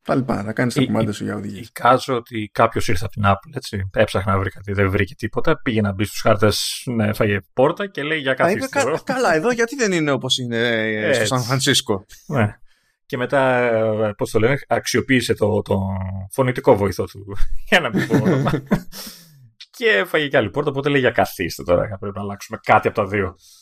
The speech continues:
Speaker 1: Ε,
Speaker 2: Μάλιστα.
Speaker 1: αυτό είναι με τις φωνητικές οδηγίες και για το navigation, είναι αστείο γενικά, διότι εγώ έτσι κι αλλιώς έχω αγγλικά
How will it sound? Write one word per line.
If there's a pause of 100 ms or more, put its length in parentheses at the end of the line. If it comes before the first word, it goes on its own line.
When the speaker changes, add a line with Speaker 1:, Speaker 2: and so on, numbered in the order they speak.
(800)
Speaker 1:
Ε,
Speaker 2:
Μάλιστα.
Speaker 1:
αυτό
είναι
με
τις
φωνητικές
οδηγίες
και (120)
για
το (100)
navigation, (100)
είναι
αστείο
γενικά,
διότι
εγώ
έτσι
κι
αλλιώς
έχω
αγγλικά